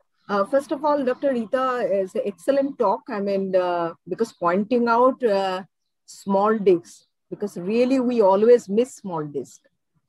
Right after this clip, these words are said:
right? And this is number one. And number two, you have mentioned about D D L S, disc damage likelihood scale.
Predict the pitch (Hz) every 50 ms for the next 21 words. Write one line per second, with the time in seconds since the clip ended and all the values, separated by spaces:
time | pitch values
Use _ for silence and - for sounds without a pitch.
0 | _ - 180 196 214 202 175 156 - - - _ _ _ _ _ _ _ _ _
1 | _ _ - 175 175 175 180 180 185 185 175 165 220 202 - 277 - - 220 196
2 | 202 214 208 196 208 208 220 240 226 - 196 196 190 185 185 185 208 214 240 -
3 | - 285 269 269 277 269 240 220 233 220 226 220 226 226 240 254 - 208 202 208
4 | 214 - - 262 269 254 233 208 214 208 208 208 202 202 - 208 208 180 220 208
5 | 190 185 196 202 262 311 - - 170 185 185 - - 196 180 180 185 - - 160
6 | 156 156 - _ 185 185 202 175 175 160 - - - - 175 175 233 302